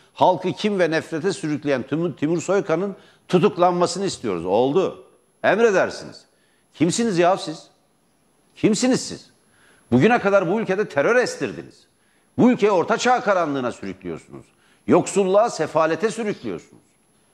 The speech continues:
İslam adına, İslam'ın tekeli sizde mi? İslam adına insanlara elinizde bir sopa var,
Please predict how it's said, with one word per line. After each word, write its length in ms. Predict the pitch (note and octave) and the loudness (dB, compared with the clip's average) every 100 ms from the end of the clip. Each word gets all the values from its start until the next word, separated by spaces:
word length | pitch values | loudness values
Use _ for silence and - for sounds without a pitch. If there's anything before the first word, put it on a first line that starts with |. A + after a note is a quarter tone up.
| _ _ _ _ _ _ _ _ _ | _ _ _ _ _ _ _ _ _
İslam 480 | B2+ - - G#3 B3+ | 0 0 6 4 6
adına, 260 | F#3+ C3 G#2+ | 2 0 -4
İslam'ın 360 | G#2+ D3 D#3+ | -2 0 0
tekeli 360 | E3 D3+ E3+ E3 | 0 0 0 -2
sizde 300 | - C#3+ A#3+ | -4 0 0
mi? 80 | G#3 | 0
İslam 400 | A#2 - A#3+ C4 | -6 -2 0 0
adına 260 | F3 F3 | 0 -2
insanlara 800 | D#3+ D3 E3 D#3+ E3 A3 A3 - _ _ _ _ _ _ G#2+ | -4 -4 -4 -2 0 0 -2 -10 _ _ _ _ _ _ 0
elinizde 440 | C3 D#3 D3 D#3+ | 2 2 2 2
bir 100 | D#3+ | 0
sopa 340 | - F#3 G#3+ | 2 2 2
var, 200 | F#3+ A3 | 2 0